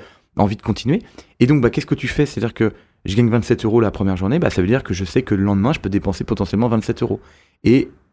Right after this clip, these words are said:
voilà, et on a continué comme ça dans cette dynamique. Donc le premier mois de chiffre d'affaires,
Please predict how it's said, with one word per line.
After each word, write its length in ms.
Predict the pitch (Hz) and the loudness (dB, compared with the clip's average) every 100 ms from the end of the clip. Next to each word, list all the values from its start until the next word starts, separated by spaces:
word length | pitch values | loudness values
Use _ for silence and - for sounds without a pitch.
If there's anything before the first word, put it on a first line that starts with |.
| _ - | _ -2
voilà, 200 | 87 - | 0 0
et 80 | - | -2
on 80 | 85 | -2
a 80 | 82 | -2
continué 320 | 92 - 104 | -4 -4 -2
comme 160 | - | -2
ça 120 | 110 113 | -2 -2
dans 80 | |
cette 140 | 101 92 | -2 -6
dynamique. 400 | 90 87 147 - - _ - | -4 -2 -2 -6 -20 _ -6
Donc 180 | 104 113 | -2 -2
le 60 | |
premier 240 | 98 147 135 | 0 2 2
mois 120 | 131 | 0
de 40 | |
chiffre 160 | - 110 | -2 -4
d'affaires, 320 | 107 127 107 | -2 -2 -4